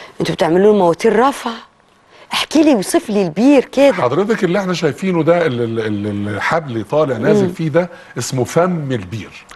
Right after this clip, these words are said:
Speaker 1: اه.
Speaker 2: فم البير ده سبحان الله، الارض هناك فيها تلاتة متر صخري، م-، اه، اتنين رجاله ما يعرفوش يفتحوا المتر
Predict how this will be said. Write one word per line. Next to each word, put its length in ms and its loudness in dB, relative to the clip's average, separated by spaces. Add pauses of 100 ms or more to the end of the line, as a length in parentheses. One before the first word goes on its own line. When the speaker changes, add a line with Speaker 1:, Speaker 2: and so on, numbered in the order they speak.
Speaker 1:
اه. 300 0
Speaker 2:
فم 300 0
البير 300 -4
ده 260 -2 (180)
سبحان 360 -4
الله، 200 2
الارض 320 0
هناك 260 -4
فيها 400 -2
تلاتة 460 2
متر 320 -6
صخري، 520 -2 (540)
م-، 40 -2
اه، 180 2
اتنين 600 0
رجاله 460 2
ما 100 -4
يعرفوش 600 -4 (260)
يفتحوا 720 -4
المتر 720 -4